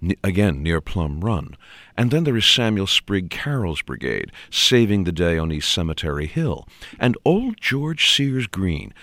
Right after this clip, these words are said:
Pappy Green, improvising defenses that hold Culp's Hill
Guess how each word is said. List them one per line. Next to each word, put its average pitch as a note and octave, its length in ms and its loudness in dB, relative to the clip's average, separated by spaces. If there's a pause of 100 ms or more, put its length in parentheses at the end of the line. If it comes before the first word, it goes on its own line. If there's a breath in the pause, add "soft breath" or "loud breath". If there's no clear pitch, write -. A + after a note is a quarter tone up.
(120)
Pappy C3+ 440 -4
Green, F2 480 -4 (500 loud breath)
improvising A#2 760 4
defenses F2 580 -2
that E2 140 -4
hold F2+ 480 -2
Culp's - 420 -4
Hill F2 360 0